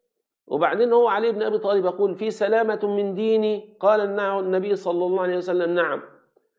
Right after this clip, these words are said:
طيب دلوقتي، معلش، يعني، يا السلامة إن هو يولي واحد مرتد؟ يبقى فين السلامة في الدين؟ طب ولا الأولاني وخلاص، يولي التاني برضه المرتد التاني والمرتد التالت؟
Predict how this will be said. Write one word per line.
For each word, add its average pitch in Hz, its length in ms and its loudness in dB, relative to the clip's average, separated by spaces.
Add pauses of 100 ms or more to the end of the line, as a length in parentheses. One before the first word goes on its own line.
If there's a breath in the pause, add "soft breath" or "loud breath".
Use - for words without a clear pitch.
(200)
طيب 220 320 2
دلوقتي، 226 360 0
معلش، 196 400 -2
يعني، 170 240 2
يا 175 60 2
السلامة 190 800 0 (420)
إن 165 200 -2
هو 202 340 4
يولي 175 800 2 (120)
واحد 160 840 0
مرتد؟ 214 600 2 (920)
يبقى 165 200 -2
فين 226 140 0
السلامة 226 420 -2
في 190 80 -4
الدين؟ 185 640 -6 (600)
طب 170 160 2
ولا 240 260 4
الأولاني 214 520 6
وخلاص، 185 600 2
يولي 233 400 2
التاني 240 420 4
برضه 226 300 2
المرتد 208 460 0
التاني 226 420 0
والمرتد 202 600 0
التالت؟ 220 580 0